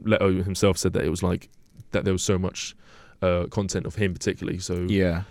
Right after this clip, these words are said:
Speaker 1: that they cut it out, which is understandable. They have to cut things out to make it,
Speaker 2: Of
Speaker 1: uh,
Speaker 2: course.
Speaker 1: to make it a decent runtime.
Speaker 2: Yeah, that's
Speaker 1: But
Speaker 2: what
Speaker 1: I think
Speaker 2: it
Speaker 1: the
Speaker 2: is.
Speaker 1: potential, the potential that it could have been, could have been a lot better, but because of the,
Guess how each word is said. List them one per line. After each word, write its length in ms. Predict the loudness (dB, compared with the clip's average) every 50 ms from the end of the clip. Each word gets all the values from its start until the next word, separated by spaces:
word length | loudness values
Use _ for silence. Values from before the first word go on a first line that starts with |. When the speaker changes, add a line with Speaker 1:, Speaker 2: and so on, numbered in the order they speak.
| -14 -20 -6
Speaker 1:
that 140 | -4 -2 0
they 140 | 2 0 0
cut 180 | 0 0 0
it 60 | 2 2
out, 180 | 2 0 0
which 200 | -2 -6 -4 -4
is 80 | -2 -2
understandable. 460 | -2 -2 0 2 2 2 2 2 2
They 60 | 2
have 140 | 0 0 0
to 40 | -2
cut 140 | -4 -4 -4
things 180 | -4 -4 -4 -4
out 140 | -4 -4
to 80 | -4 -6
make 180 | -6 -6 -4 -4
it, 160 | -6 -6 -8 -14 _ _ -14 -12
Speaker 2:
Of 140 | -8 -2 2
Speaker 1:
uh, 60 | 2
Speaker 2:
course. 240 | 2 2 -2 -8 -14 -16 -8
Speaker 1:
to 180 | -4 -4 -4 -4 -6 _ _
make 260 | -4 -2 -2 0 0
it 40 | -2
a 40 | -4
decent 340 | -4 -6 -6 -6 -6 -4 -2
runtime. 420 | -2 -2 -2 -4 -6 -6 -6 -8 -6 0
Speaker 2:
Yeah, 160 | 2 2 4 4
that's 160 | 2 2 4
Speaker 1:
But 60 | 4
Speaker 2:
what 60 | 6
Speaker 1:
I 20 | 6
think 100 | 6 6
Speaker 2:
it 40 |
Speaker 1:
the 20 | 4
Speaker 2:
is. 80 | 4
Speaker 1:
potential, 280 | 2 2 0 0 0 -4
the 60 | -6
potential 340 | -6 -2 -2 -2 0 0 -2
that 80 | -4 -4
it 40 | -2
could 100 | 0 0
have 40 | 0
been, 140 | 0 -2 -2
could 120 | 0 0
have 60 | 0
been 80 | 2 0
a 60 | 0
lot 180 | 0 0 0 2
better, 240 | 2 0 0 0 -2
but 220 | -4 -6 -6 -6
because 260 | -8 -4 -4 -2 -2
of 80 | -2 -4
the, 140 | -6 -8